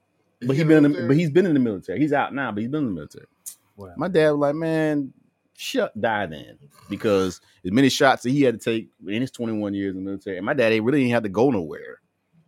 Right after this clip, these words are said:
Speaker 2: You know what I'm saying?
Speaker 1: Y'all didn't have to take shots going to Germany?
Speaker 2: Hell yeah.
Speaker 1: Yeah, yeah, yeah, yeah.
Speaker 2: Hell yeah.
Speaker 1: Coming back too, right?
Speaker 2: Hell yeah.
Speaker 1: Yeah.
Speaker 2: <laughs> Every time.
Speaker 3: <laughs>
Speaker 2: Hell yeah.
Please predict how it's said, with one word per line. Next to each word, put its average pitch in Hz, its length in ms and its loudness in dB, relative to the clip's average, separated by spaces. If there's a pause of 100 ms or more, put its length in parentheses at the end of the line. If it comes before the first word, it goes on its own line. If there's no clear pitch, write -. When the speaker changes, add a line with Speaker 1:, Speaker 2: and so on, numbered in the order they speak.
(160)
Speaker 2:
You 98 60 -12
know 101 60 -6
what - 20 -10
I'm - 20 -
saying? 110 380 -4 (260)
Speaker 1:
Y'all 139 160 -2
didn't 151 140 -8
have 151 100 -16
to 170 80 -18
take 160 80 -20
shots 156 260 -16
going 170 120 -18
to - 100 -20
Germany? 170 300 -20 (140)
Speaker 2:
Hell 440 200 0
yeah. 480 140 8
Speaker 1:
Yeah, - 80 -2 (120)
yeah, 92 60 -14 (200)
yeah, 80 60 -18 (180)
yeah. 76 300 -20 (120)
Speaker 2:
Hell 370 260 -4
yeah. 302 300 0 (100)
Speaker 1:
Coming 117 220 -12
back 127 240 -8
too, 185 160 -18
right? 110 280 -14
Speaker 2:
Hell 147 280 8
yeah. 523 280 4 (400)
Speaker 1:
Yeah. 262 100 2 (720)
Speaker 2:
<laughs> - 0 -
Every - 240 10
time. 339 360 6
Speaker 3:
<laughs> 214 680 -4 (520)
Speaker 2:
Hell 175 240 -2
yeah. 196 260 -2